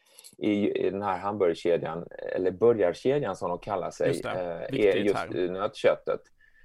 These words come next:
Speaker 1: Så jag skulle säga att de har varit otroligt drivande i den här frågan.
Speaker 2: Och
Speaker 1: Och,
Speaker 2: tagit
Speaker 1: eh,
Speaker 2: fram massa köttalternativ också, ska vi säga.
Speaker 1: Ja, massa köttalternativ,
Speaker 2: Som är jättegoda.
Speaker 1: eh,
Speaker 2: Nu ska jag inte göra reklam,
Speaker 1: plant
Speaker 2: men
Speaker 1: burger beef, eh, plant, ja,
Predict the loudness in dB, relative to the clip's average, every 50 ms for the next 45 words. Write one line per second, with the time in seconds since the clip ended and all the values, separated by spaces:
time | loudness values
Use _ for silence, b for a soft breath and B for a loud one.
0 | b b 2 2 2 4 2 2 2 2 4 4 4 4 4 4 4 2 2 0
1 | 2 2 2 2 2 2 4 4 4 2 -4 -10 -2 0 0 2 2 0 0 0
2 | 0 0 0 0 0 -2 2 2 2 2 2 -2 -8 -4 0 0 0 2 0 -2
3 | -6 -8 -8 -2 2 4 4 4 4 4 2 2 0 0 0 0 2 0 -2 0
4 | 0 2 2 4 2 0 -2 -4 -8 -8 -8 -8 -6 -4 -4 -4 -4 -4 -6 -6
5 | -4 -6 -10 -8 -8 -8 -8 -8 -10 -10 -8 -6 -6 -6 -6 -10 -12 -12 -12 -10
6 | -4 -2 6 8 8 8 8 6 2 0 -2 -2 -4 2 4 4 4 4 2 0
7 | 0 0 -4 -6 -2 0 2 2 2 2 2 2 2 4 4 2 2 0 -4 -4
8 | -6 -6 -6 -4 -4 -2 -2 -2 -2 -2 -2 -4 -4 -4 -2 0 2 2 2 0
9 | 2 6 6 8 8 8 6 4 4 4 2 2 2 0 -2 -4 -6 -6 -6 -6
10 | -8 -14 -12 -4 -2 -2 -2 -2 -4 -6 -12 -18 -20 -8 0 4 6 6 6 4
11 | 0 -4